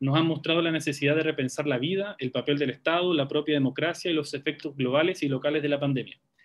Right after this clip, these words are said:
En esta conversación pretendemos abordar con el profesor Walter Miñolo temas en torno al pensamiento decolonial, el arte, la educación y la democracia, con el fin de reflexionar sobre el contexto en los que nos encontramos.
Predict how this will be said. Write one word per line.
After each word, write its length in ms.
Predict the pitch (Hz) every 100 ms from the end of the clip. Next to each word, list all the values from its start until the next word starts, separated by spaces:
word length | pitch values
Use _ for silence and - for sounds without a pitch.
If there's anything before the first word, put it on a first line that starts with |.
| - - - -
En 100 | 156
esta 200 | 170 208
conversación 600 | 214 208 190 - 208 202
pretendemos 560 | 185 175 156 175 175
abordar 380 | 175 151 160 165
con 100 | 170
el 140 | 160
profesor 400 | - 143 139 156 143
Walter 300 | 151 165 156
Miñolo 420 | 147 160 170 190 - -
temas 420 | - 160 170 - - - -
en 200 | 131 131
torno 300 | 165 160 160
al 100 | 156
pensamiento 580 | 139 139 135 147 156 151
decolonial, 680 | 143 120 110 120 160 214 _ _ _ _ _
el 160 | 117 117
arte, 480 | 170 180 - 160 - -
la 100 | 120
educación 600 | 117 117 - 165 190 202
y 120 | 151
la 120 | 143
democracia, 680 | 135 127 127 175 190 214 226 _ _ _
con 160 | - 151
el 80 |
fin 240 | 139 180 196
de 60 |
reflexionar 640 | 190 170 160 - 139 170 190
sobre 260 | - 151
el 80 | 147
contexto 540 | 139 123 - 185 - 185
en 60 |
los 100 | 170
que 80 | 151
nos 120 | 139
encontramos. 640 | 139 143 139 127 - -